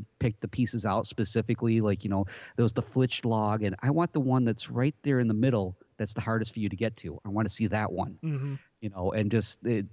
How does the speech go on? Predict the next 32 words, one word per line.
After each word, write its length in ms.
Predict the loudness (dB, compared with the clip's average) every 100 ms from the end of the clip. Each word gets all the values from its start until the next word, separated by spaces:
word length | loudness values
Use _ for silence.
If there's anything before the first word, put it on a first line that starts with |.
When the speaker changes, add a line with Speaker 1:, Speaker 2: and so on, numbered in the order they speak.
| -12
Speaker 1:
just 300 | 0 2 2
the, 100 | 0
the 200 | 0 2
detail, 760 | 0 4 4 4 2 2 0 -2
the 100 | 0
attention 360 | 0 2 0 0
to 80 | -4
detail 400 | -2 -2 0 0
that 160 | 0
Keith 240 | -2 -2 0
has 260 | 2 0
in 100 | 0
his 140 | -2 -2
videos, 560 | 0 2 4 2 -2 -10 -20 -20 _ _
it's 220 | -2 0 0
mind-boggling. 640 | 0 0 0 -2 -2 -2 0
Speaker 2:
It's, 120 | 4
Speaker 1:
Really 140 | 6
Speaker 2:
his 160 | 8 6
stuff 220 | 4 2
is 160 | -2 0
good, 260 | 2 2
man. 200 | 2 -4
He, 260 | -2 -2 -4
he 220 | -4 -2
should 240 | 0 -2 0
be 100 | 2
Speaker 1:
Yes. 100 | 2
Speaker 2:
on 120 | 2
the 80 | 0
T 280 | -2 -2 -2
V. 260 | -4 -8